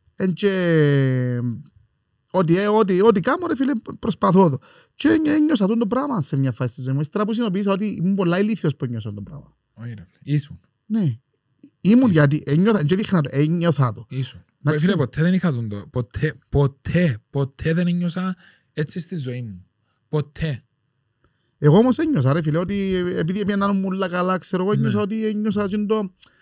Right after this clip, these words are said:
Speaker 1: Να πάω στον
Speaker 2: Εντάξει,
Speaker 1: τάδε
Speaker 2: it's
Speaker 1: τόπο
Speaker 2: a
Speaker 1: να
Speaker 2: great
Speaker 1: κάτσω.
Speaker 2: feeling να
Speaker 1: Ναι,
Speaker 2: σου
Speaker 1: ναι.
Speaker 2: πίνουν όλα καλά. Εν και λαλό, αλλά όχι, ρε φίλε, να πάω και να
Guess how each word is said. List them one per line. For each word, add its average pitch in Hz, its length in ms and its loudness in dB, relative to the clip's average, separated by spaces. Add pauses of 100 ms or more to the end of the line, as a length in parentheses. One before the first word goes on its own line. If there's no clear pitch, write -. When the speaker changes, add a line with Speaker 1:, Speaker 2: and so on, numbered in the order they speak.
(220)
Speaker 1:
Να 143 140 0
πάω 156 140 2
στον 147 200 0
Speaker 2:
Εντάξει, 143 220 2
Speaker 1:
τάδε 135 100 0
Speaker 2:
it's 135 40 2
Speaker 1:
τόπο 151 120 2
Speaker 2:
a - 40 2
Speaker 1:
να 131 60 0
Speaker 2:
great - 120 0
Speaker 1:
κάτσω. 143 240 -2
Speaker 2:
feeling 143 160 -2
να 131 120 -2
Speaker 1:
Ναι, 165 60 2
Speaker 2:
σου 185 80 0
Speaker 1:
ναι. 175 120 0
Speaker 2:
πίνουν 120 260 -4
όλα 110 140 -8
καλά. 104 420 -12
Εν 131 140 -8
και 190 280 -4
λαλό, 120 500 -6
αλλά 143 600 -4 (920)
όχι, 170 380 2
ρε 139 120 -2
φίλε, 127 260 -6
να 120 160 -10
πάω 123 380 -6
και 120 160 -8
να 127 120 -6